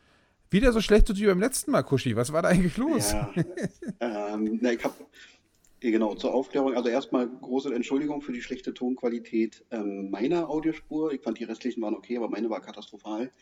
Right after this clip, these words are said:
Speaker 2: Das lag daran, dass ich im Festsaal unserer Wohnung aufgenommen hab.
Speaker 1: Man muss
Speaker 2: Ähm,
Speaker 1: sagen, es, es lag daran, wenn ich mal ganz kurz ins, ins Wort fallen darf, dass er nicht bereit ist oder es zu Hause nicht durchsetzen konnte,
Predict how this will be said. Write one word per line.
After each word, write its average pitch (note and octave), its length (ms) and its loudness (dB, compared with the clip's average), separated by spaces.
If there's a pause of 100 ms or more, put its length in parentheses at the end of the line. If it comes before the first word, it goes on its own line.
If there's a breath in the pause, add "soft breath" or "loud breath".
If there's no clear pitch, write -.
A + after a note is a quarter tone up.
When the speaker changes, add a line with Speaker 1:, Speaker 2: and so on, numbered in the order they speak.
(360 loud breath)
Speaker 2:
Das B2 120 -4
lag G#2+ 240 -2
daran, B2+ 460 2
dass B2 160 -4
ich A#2+ 180 -8
im G#2+ 380 -2
Festsaal A2+ 640 -4
unserer A2 320 -6
Wohnung B2 240 0
aufgenommen F2 400 -10
hab. G2 120 -18 (840 soft breath)
Speaker 1:
Man G#2 320 2
muss D#3 180 4
Speaker 2:
Ähm, - 20 -2
Speaker 1:
sagen, C#3+ 240 2
es, C#3 140 -2
es D3+ 180 -2
lag C3 240 2
daran, D#3 400 2
wenn C#3 80 0
ich C#3+ 100 0
mal E3 80 2
ganz C3+ 240 2
kurz - 180 -2
ins, C#3 220 -4
ins B2 140 -6
Wort A#2 180 -2
fallen C#3+ 220 0
darf, B2+ 180 -2
dass - 240 -2
er G#2+ 260 0
nicht F3 280 4
bereit G#2+ 400 0
ist F#3 140 0
oder D3 200 0
es C#3 140 0
zu C#3 160 2
Hause D#3 280 2
nicht C#3+ 360 -4
durchsetzen C#3+ 480 -2
konnte, A2 400 -6